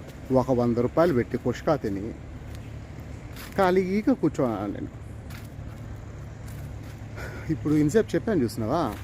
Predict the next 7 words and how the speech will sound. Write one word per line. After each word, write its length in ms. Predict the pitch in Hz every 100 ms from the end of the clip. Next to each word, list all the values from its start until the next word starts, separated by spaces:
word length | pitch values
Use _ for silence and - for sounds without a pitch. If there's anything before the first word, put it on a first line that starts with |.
| - - - 131
ఇలాంటి 340 | 143 143 135
సమస్యలు 560 | 147 143 175 139 107 160 262 - - - -
చాలాసార్లు 680 | 143 151 180 180 165 147 170
నేను 360 | 151 139 160 180 -
కూడా 220 | 180 175
ఇబ్బంది 340 | 170 117 143 135
పడ్డాను. 380 | 110 101 104